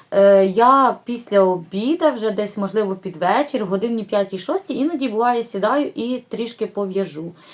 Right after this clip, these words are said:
І коли, е, ти все ж таки щось робиш, то хочеться, е, щоб цей процес був з-, <laughs> також, е, зарахований.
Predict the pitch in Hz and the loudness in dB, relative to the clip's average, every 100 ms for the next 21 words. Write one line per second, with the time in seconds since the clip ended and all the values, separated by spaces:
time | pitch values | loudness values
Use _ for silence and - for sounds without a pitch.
0 | - - - 233 - 247 247 262 254 233 | -18 -18 -12 -10 -4 0 2 4 4 2
1 | 190 196 190 - _ _ _ _ _ 247 | 2 2 2 -4 _ _ _ _ _ -2
2 | 254 247 262 254 254 254 240 233 240 240 | 0 0 -2 -2 -8 -8 -6 -6 -4 0
3 | 254 370 453 247 - - 214 208 202 202 | 4 4 4 0 -4 -8 -4 0 0 0
4 | - _ - 269 285 269 - 220 220 202 | -8 _ 2 2 2 -8 -4 -4 -4 -8
5 | _ - _ - 185 180 180 - - 247 | _ -20 _ -4 -2 0 -2 -6 -8 -6
6 | - 277 262 233 269 262 202 254 226 233 | 0 0 0 -2 -2 -2 -2 -6 -4 -4
7 | 240 - 220 - - - - 254 - 285 | -4 -4 -6 -8 -16 -12 -6 -4 2 2
8 | 294 240 208 208 208 247 262 - 220 160 | 2 -2 -2 -4 0 2 2 4 2 2
9 | 156 165 | -2 -8